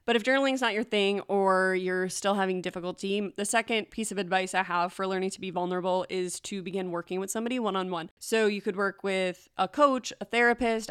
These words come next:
I offer one-on-one sessions, but connecting with somebody in a safe space. So sometimes it's helpful, I've found, to have a third party or have somebody who's not connected to our personal life where we begin to open up.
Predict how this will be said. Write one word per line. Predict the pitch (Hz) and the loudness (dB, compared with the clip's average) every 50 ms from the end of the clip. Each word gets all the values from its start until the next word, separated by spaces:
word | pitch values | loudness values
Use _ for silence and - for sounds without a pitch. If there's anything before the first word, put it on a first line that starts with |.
| - | -4
I | - 190 208 | 4 6 6
offer | 214 214 - 214 | 6 6 4 2
one-on-one | 208 214 208 202 196 196 190 | 0 0 0 2 0 0 0
sessions, | - 185 190 - - 196 196 185 185 | -2 -4 -4 -4 -4 -6 -6 -6 -4
but | 185 214 - - - - - - _ | -4 -4 -4 -6 -10 -20 -20 -20 _
connecting | - 247 262 247 240 240 262 277 269 - 320 330 330 | -4 0 2 2 4 4 4 2 2 2 2 4 4
with | 311 285 - | 4 2 0
somebody | - - 226 214 220 220 214 220 208 - | 0 0 0 2 2 2 0 0 -2 -2
in | 208 | -2
a | 190 | -4
safe | 170 - - - 196 185 196 - | -4 -4 -4 -2 -2 -2 -2 -2
space. | - - - 175 - - - - - - - _ | -6 -6 -6 -6 -6 -6 -8 -12 -14 -14 -16 _
So | - - - 247 | -10 -4 -4 -2
sometimes | 240 - - 269 294 320 381 277 247 208 196 185 185 196 208 233 226 - - | -2 0 2 4 4 4 2 2 0 0 2 2 2 2 0 0 -2 -4 -4
it's | - 208 180 - - - - _ - | -4 -6 -6 -6 -10 -12 -14 _ -18
helpful, | - - - 208 214 - - - - 165 180 214 285 311 302 - - | -12 -2 0 0 0 0 -2 -8 -6 -4 -2 -2 -2 -4 -6 -4 0
I've | - 190 202 202 - | 2 2 2 2 0
found, | - 170 165 170 180 214 226 - - - - - - - | -4 -2 -2 0 0 -2 -4 -6 -12 -20 -20 -20 -14 -8
to | - 254 254 226 | -4 -4 -4 -2
have | 208 233 240 233 240 233 220 226 - | 0 2 4 6 6 6 4 2 0
a | 214 208 202 | 0 0 0
third | 202 - - 202 202 202 196 | 0 0 0 0 2 0 0
party | - 202 175 175 180 190 226 262 262 | 0 0 0 2 2 0 0 0 0
or | 233 208 | 0 0
have | 202 202 202 214 208 | 0 0 -2 -2 -2
somebody | - 226 214 208 202 196 196 | -2 -2 -2 -2 -2 -2 -2
who's | 180 196 196 180 190 | -4 -4 -6 -4 -2
not | 196 190 185 - - | 0 0 0 0 -2
connected | - 220 196 180 175 - 190 185 | -4 -2 -2 -2 -2 -2 -4 -2
to | - 202 | 0 0
our | 170 165 | -2 -2
personal | - - 180 170 - - 220 226 | -2 -4 -6 -4 -4 -4 -2 0
life | 240 247 262 269 - - _ - | 0 0 0 -2 -4 -6 _ 0
where | 208 220 220 | 2 2 2
we | 220 220 | 2 2
begin | 202 185 208 175 165 208 208 208 196 | 2 0 0 2 2 2 2 2 2
to | 208 - - | -2 -6 -6
open | 185 180 - 151 | -6 -6 -8 -8
up. | - - - - - | -10 -12 -14 -16 -18